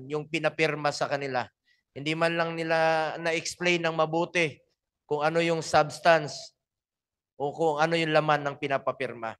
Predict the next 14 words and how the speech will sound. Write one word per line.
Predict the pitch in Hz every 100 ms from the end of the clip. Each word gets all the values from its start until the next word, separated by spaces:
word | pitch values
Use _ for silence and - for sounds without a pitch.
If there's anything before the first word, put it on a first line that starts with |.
| _ _ _ _ _ _ _ _ -
As | 190 -
retired | 196 196 208 220 196
Supreme | - 208 196 185
Court | 190 185 185
Justice | - 175 175 - 165 -
and | 151
member | 151 165 160 160
of | 143 -
the | 143
nineteen | 151 170 165 170 151
eighty-six | 156 160 175 156 -
Philippine | 160 156 160 151 139
Constitutional | 143 139 147 156 147 147 143 120
Commission, | 143 147 151 - 143 135 131